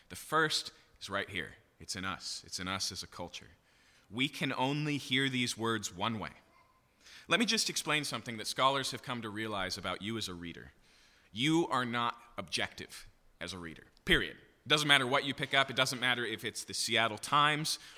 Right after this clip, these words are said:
or a comic book or the Bible itself. You have a predisposed understanding of yourself, of whatever you're about to read, of,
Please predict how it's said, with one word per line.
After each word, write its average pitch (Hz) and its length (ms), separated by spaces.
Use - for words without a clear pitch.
or 98 80
a 92 40
comic 143 440
book 139 320
or 110 100
the 101 60
Bible 123 440
itself. - 560
You 151 220
have 131 540
a 110 200
predisposed 143 1300
understanding 101 680
of 78 80
yourself, 95 500
of 104 160
whatever 110 320
you're 127 180
about 110 280
to 98 100
read, 113 400
of, 110 400